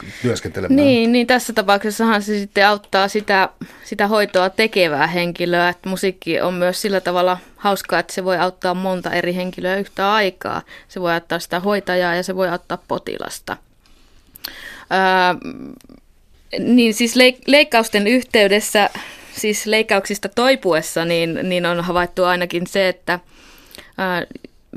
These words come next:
Speaker 2: henkilöt, jotka, ää, ovat sitten, ää, kuunnelleet musiikkia, niin heidän ei ole tarvinnut käyttää niin paljon sitten kipulääkkeitä. Siis se, että musiikki ei ole mikään vaihtoehtolääke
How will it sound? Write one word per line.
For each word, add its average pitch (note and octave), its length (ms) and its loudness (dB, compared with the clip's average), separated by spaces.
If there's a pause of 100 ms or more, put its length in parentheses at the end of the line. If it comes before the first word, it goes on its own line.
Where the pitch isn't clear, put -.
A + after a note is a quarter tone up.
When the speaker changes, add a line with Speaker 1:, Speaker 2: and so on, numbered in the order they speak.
Speaker 2:
henkilöt, G3+ 380 0
jotka, F#3 400 -2 (420)
ää, - 240 -8
ovat F#3 300 -4 (280)
sitten, F#3 480 -6 (880)
ää, F3 320 -4 (580)
kuunnelleet F#3+ 480 0
musiikkia, F#3+ 640 -2
niin F3+ 180 -2
heidän F3+ 340 0
ei F3 100 -2
ole F3+ 160 -6
tarvinnut G3 440 -4
käyttää G3 440 -4
niin F#3+ 340 -4
paljon E3+ 360 -2
sitten F3+ 500 -6
kipulääkkeitä. F3 1160 -4 (560)
Siis - 320 -2
se, G#3+ 160 4
että G#3 220 0
musiikki G3 460 0
ei F3 160 4
ole F#3 200 2
mikään F3 360 -2
vaihtoehtolääke D#3 1000 -2